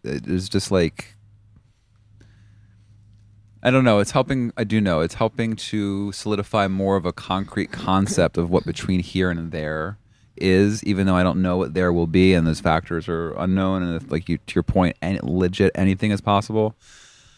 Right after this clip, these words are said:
uh, in a way that I think has been a stumbling block for me for a long time with the idea of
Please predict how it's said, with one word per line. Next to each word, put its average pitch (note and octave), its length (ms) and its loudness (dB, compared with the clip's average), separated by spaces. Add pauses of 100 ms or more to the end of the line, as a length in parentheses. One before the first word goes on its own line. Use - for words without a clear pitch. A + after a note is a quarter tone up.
(200)
uh, E2 380 4 (840)
in A2 100 4
a G#2 80 6
way G2 320 6
that F2+ 140 0
I E2+ 120 0
think - 580 -6
has F#2 160 -6
been F2 160 -4
a E2 240 -4 (560)
stumbling F#2+ 640 0
block D2+ 340 0
for - 160 -8
me D#2+ 180 -2
for D2+ 280 -8
a D2+ 60 -6
long D#2+ 280 -4
time C#2+ 420 -10
with - 180 -14
the D2 120 -8
idea E2 420 -2
of D2+ 360 -8